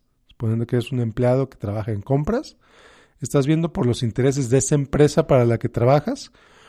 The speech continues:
¿O estás viendo por los intereses de tu esposa? Es muy posible que no vayas a negociar con tu esposa que te dé mejores precios. Al contrario, es muy posible que quieras que tu esposa te dé precios más elevados. A final de cuentas, es tu esposa.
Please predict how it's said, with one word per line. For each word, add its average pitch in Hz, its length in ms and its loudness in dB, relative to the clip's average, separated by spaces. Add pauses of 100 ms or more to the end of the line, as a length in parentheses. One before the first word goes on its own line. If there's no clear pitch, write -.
(240)
¿O 143 60 0
estás 170 300 0
viendo 185 280 2
por 139 140 2
los 123 160 0
intereses 131 400 0
de 135 100 2
tu 135 160 -2
esposa? - 600 -4 (1500)
Es 113 120 -4
muy 135 160 4
posible 156 600 4
que 117 380 0
no 127 400 0
vayas 123 260 0
a 120 60 -4
negociar 113 480 -2
con 113 160 -4
tu 113 100 -6
esposa 120 360 -4
que 107 80 -10
te 113 120 -6
dé 113 80 0
mejores 107 420 -4
precios. - 520 -6 (1000)
Al 107 220 -6
contrario, 175 420 0
es 120 120 2
muy 127 160 2
posible 147 640 0
que 117 400 -2 (280)
quieras 120 360 -2
que 123 80 -4
tu - 120 -6
esposa - 380 -4
te 117 140 -4
dé 117 80 -2
precios 113 340 -6
más 117 220 -4
elevados. 113 480 -4
A 104 40 -10
final 104 240 -8
de 107 80 -8
cuentas, - 280 -10
es 98 100 -12
tu - 100 -10
esposa. - 540 -8